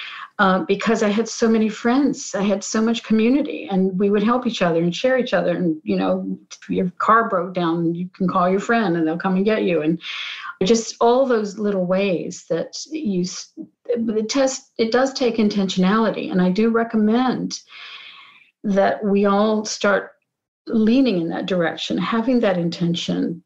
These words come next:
to know that you, you are, you know, living among <coughs> friends and that you're helping each other.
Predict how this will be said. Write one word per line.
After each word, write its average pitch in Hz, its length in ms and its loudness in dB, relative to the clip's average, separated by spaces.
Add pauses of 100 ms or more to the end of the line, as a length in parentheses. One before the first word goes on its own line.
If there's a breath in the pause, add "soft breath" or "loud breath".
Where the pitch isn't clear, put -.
(160)
to 202 120 0
know 208 360 4
that 190 300 -2
you, 180 400 0
you 202 440 0
are, 220 420 0 (1200)
you 208 120 4
know, 185 140 4
living 208 480 2
among 190 960 -2
<coughs> 240 340 -6
friends - 720 -2
and 208 140 -2
that 185 200 0
you're 185 180 2
helping 226 320 0
each 160 220 -2
other. 170 260 -2